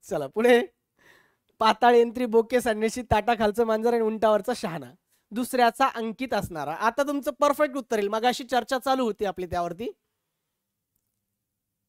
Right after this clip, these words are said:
बघू, very good, very good,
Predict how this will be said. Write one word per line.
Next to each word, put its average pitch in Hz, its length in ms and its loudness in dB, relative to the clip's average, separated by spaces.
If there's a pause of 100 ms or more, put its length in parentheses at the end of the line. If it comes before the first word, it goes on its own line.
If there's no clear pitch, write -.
(760)
बघू, 139 220 -10 (2500)
very 226 260 0
good, 247 200 0
very 220 220 2
good, 247 220 -2